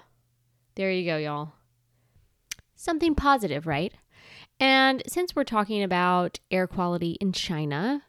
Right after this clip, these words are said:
and the air pollution, uh, another crazy stat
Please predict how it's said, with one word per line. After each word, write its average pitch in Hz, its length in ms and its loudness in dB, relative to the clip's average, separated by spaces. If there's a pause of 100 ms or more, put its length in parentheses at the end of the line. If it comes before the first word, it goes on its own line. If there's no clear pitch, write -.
(540)
and 185 580 2
the - 180 -2
air 160 120 -2
pollution, 180 760 -4 (420)
uh, 185 540 0 (200)
another 208 460 0
crazy 180 500 0
stat 160 640 -4